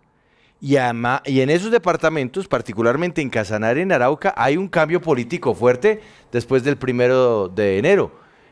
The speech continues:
Eh, a esta nueva directora, si es que finalmente esa elección queda,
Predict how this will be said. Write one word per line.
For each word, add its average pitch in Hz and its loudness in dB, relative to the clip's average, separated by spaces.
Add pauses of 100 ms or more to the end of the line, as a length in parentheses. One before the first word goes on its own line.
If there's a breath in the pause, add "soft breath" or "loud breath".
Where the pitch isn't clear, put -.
(120)
Eh, 120 2 (280)
a 143 2
esta 160 2 (460)
nueva 151 2
directora, 151 2
si - -2
es 123 -4
que 165 0
finalmente 127 -2
esa 143 -2
elección 123 -4
queda, 151 0